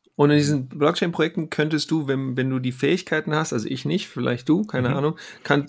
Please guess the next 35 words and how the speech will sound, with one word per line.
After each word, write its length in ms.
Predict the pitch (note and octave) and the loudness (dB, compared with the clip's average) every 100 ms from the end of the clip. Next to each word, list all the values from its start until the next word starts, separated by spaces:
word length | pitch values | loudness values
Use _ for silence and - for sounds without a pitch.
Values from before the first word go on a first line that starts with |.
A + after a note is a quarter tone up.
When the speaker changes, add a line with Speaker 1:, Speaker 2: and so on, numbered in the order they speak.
| - | 2
Speaker 1:
dies, 300 | D3 C3+ - | 2 2 -2
dies 260 | D3 C#3 | 0 2
so, 280 | D3+ F3 E3+ | 6 6 4
du 120 | - C3 | 0 4
sagst 240 | C#3 C#3 | 4 4
ja, 100 | C#3+ | 2
also 220 | - C3+ | 4 2
dies, 340 | C3 B2+ - - | 4 2 0 -2
das 120 | C#3 | 2
ist 60 | B2+ | 2
keine 220 | C3 E3 | 6 6
Blackbox, 480 | E3 E3+ E3+ E3+ E3+ | 8 6 6 4 4
sondern 140 | D3 | 2
es 100 | C3 | 2
ist 100 | C#3 | 0
komplett 420 | B2 C3 B2 D#3 D3+ | 2 2 6 4 6
transparent. 540 | D3 B2+ - A#2+ A2 | 2 2 2 4 4
Das 80 | A2 | 4
heißt, 160 | A#2 | 2
wenn 160 | C3 C#3 | 4 6
du 120 | D#3 | 8
Speaker 2:
Mhm. 80 | - | 8
Speaker 1:
die 80 | C3+ | 6
Fähigkeiten 360 | D3+ C3+ C#3+ C3+ | 4 4 4 4
hast, 140 | E3 | 4
kannst 320 | - D#3 - | 4 2 4
du 60 | D#3+ | 6
dir 160 | D3 | 8
jede 260 | C#3 D3 F3 | 8 10 8
Transaktion 540 | - D#3 D3 - D3 | 8 4 4 2 2
angucken, 420 | C3+ C#3+ - C#3+ C#3 | 4 0 2 2 2
die, 320 | C#3 C3 C3+ | 0 0 -2
die 180 | C3+ C3 | -2 6
validiert 460 | C3 C3 C3 C3+ | 8 8 6 6
wurde, 480 | B2+ B2+ B2+ B2 B2+ | 6 8 10 8 4